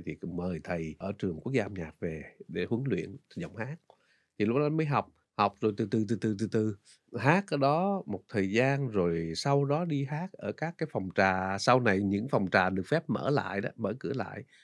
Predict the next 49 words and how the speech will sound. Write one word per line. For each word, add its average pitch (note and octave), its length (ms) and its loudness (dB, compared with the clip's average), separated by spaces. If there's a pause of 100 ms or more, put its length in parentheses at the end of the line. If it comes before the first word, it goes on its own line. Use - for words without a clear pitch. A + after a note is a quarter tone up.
(120)
Thì F#2 180 2
bắt - 180 -2
đầu F#2 160 2
đi G2 140 0
hát C#3+ 200 -4
ở - 80 -4
phòng G2 260 -4
trà. G2 460 -2 (180)
Ở - 160 2
Đà B2 120 6
Lạt F#2 260 2
nó C#3+ 100 2 (120)
chỉ A2+ 120 -4
khoảng A2+ 300 0 (260)
ba B2+ 160 -4
bốn C3 220 0
cái E3 120 -6
phòng G2+ 220 -4
trà F2 200 0
đó - 120 -6 (100)
thì - 60 -2
anh F#2+ 100 -8
đi G#2 100 -6
hát B2+ 240 -6
vòng F2+ 160 -4
vòng, E2 220 -4
vòng E2+ 200 -4
vòng D#2+ 240 -6
đó. F#2+ 180 -8 (340)
Thời E2+ 140 2
gian G2+ 180 -2
nó B2 60 -2
vui G#2+ 240 -4
lắm. B2 120 -8 (360)
Cho B2+ 160 2
đến D3+ 500 -2
năm B2+ 220 -2
một G#2 160 -4
nghìn F2 540 -6
chín B2+ 260 -6
trăm A2 180 -4
chín C#3 280 -4
mươi A#2 100 2
mốt A#2+ 280 2 (680)
thì F2+ 440 -2
lúc C3 200 0
đó A#2 300 -2
gia A#2+ 200 0
đình E2+ 440 -2